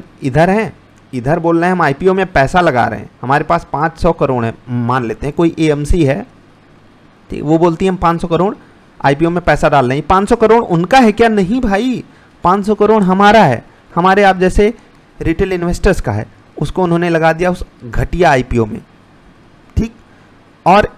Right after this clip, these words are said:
इधर से उनको ये काम करने का मिल गया पाँच सीआर, काम ख़त्म उनका, Finish। मैं सिर्फ एक hypothetical बात नहीं कर रहा हूँ, याद रखिएगा,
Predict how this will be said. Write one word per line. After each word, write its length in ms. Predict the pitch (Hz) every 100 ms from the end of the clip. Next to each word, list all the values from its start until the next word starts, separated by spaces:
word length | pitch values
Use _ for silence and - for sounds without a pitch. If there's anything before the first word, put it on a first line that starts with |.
| -
इधर 260 | 156 208 226
से 260 | 190 226 - - _ _ _
उनको 240 | 160 156 185
ये 220 | 160 185
काम 220 | 190 180
करने 300 | 175 160 170
का 120 | 180
मिल 180 | 165 156
गया 160 | 156 170
पाँच 340 | - 139 -
सीआर, 440 | - 123 110 - - - _ _ _ _ _ _ -
काम 160 | 190
ख़त्म 300 | 202 214 247
उनका, 260 | 240 226 226 -
Finish। 420 | - 196 247 - _ _ 143
मैं 100 | 147
सिर्फ 280 | 185 156 180
एक 140 | 185
hypothetical 840 | - 156 160 - 185 165 151 170 170
बात 260 | 160 165 151
नहीं 180 | 156 185
कर 160 | 170
रहा 120 | 156
हूँ, 80 | 151
याद 240 | 143 165 160
रखिएगा, 480 | 143 - 120 -